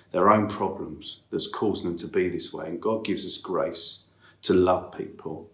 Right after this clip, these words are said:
And, uh, so that's what it means. Let your reasonableness be known. Let your gentleness be known.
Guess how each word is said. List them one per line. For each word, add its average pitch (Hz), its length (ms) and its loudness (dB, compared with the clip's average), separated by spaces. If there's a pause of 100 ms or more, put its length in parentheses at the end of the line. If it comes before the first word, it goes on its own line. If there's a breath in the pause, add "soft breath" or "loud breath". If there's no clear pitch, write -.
(640 soft breath)
And, 87 260 2
uh, 87 120 6
so 117 140 4
that's 143 200 8
what 143 100 10
it 117 80 8
means. 104 360 6
Let 120 140 2
your 110 140 4
reasonableness 95 880 2
be 90 180 -2
known. 85 480 -4 (420 loud breath)
Let 113 240 4
your 110 140 4
gentleness 98 800 0
be 85 180 -2
known. 80 440 -6